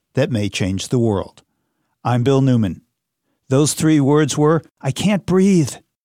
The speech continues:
The last words spoken by George Floyd on May twenty-fifth, two thousand and twenty, as Minneapolis police officer Derek Chauvin pushed his knee into his neck for nine minutes and twenty-nine seconds and murdered him. The murder of George Floyd sparked protests across the country and the world,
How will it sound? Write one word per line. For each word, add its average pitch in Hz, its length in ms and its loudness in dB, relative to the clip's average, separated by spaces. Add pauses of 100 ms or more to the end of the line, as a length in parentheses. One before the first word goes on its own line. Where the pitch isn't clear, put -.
(440)
The 110 80 -4
last 127 320 0
words 127 300 0
spoken 120 360 -2
by 104 140 0
George 120 380 -2
Floyd 127 400 0
on 98 160 -2
May 113 140 -2
twenty-fifth, 117 600 -4
two 113 160 -4
thousand 113 400 -2
and 95 120 -4
twenty, 135 360 -2 (360)
as 95 160 -6
Minneapolis 127 560 0
police 123 320 -2
officer 120 340 -2
Derek 120 320 0
Chauvin 113 380 -2
pushed - 280 -4
his 101 160 -4
knee 123 220 0
into 127 240 -2
his 104 140 -2
neck 127 200 0 (220)
for 120 100 -2
nine 156 280 2
minutes 139 260 0
and 117 100 -2
twenty-nine 160 460 0
seconds 135 400 -2 (300)
and 120 240 0
murdered 113 380 2
him. 85 280 -8 (460)
The 117 80 0
murder 156 300 4
of 120 100 0
George 135 320 0
Floyd 123 440 -2
sparked - 400 -2
protests 131 520 -2
across 135 340 -2
the 135 80 -8
country 135 460 -4
and 135 200 0
the 131 80 0
world, 131 440 0